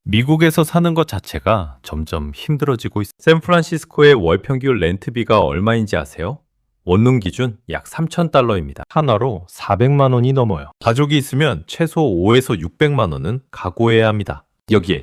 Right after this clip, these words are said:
치안 문제까지 더해졌습니다. 노숙인 증가, 마약 범죄, 차량 털이. 십 년 전과는 완전히 다른 도시가 됐어요. 에이치 일, 비비자에 의존하는 외국인 엔지니어들에게는 또 다른 압박이 있습니다.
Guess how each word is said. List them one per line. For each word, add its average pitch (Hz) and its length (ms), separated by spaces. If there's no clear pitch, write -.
치안 147 300
문제까지 117 800
더해졌습니다. 113 800
노숙인 131 460
증가, 104 380
마약 101 420
범죄, 101 440
차량 156 360
털이. 71 260
십 - 200
년 156 200
전과는 87 680
완전히 95 440
다른 110 340
도시가 120 320
됐어요. 80 440
에이치 107 340
일, 76 180
비비자에 143 580
의존하는 117 720
외국인 127 560
엔지니어들에게는 104 1000
또 156 100
다른 151 380
압박이 120 420
있습니다. 76 380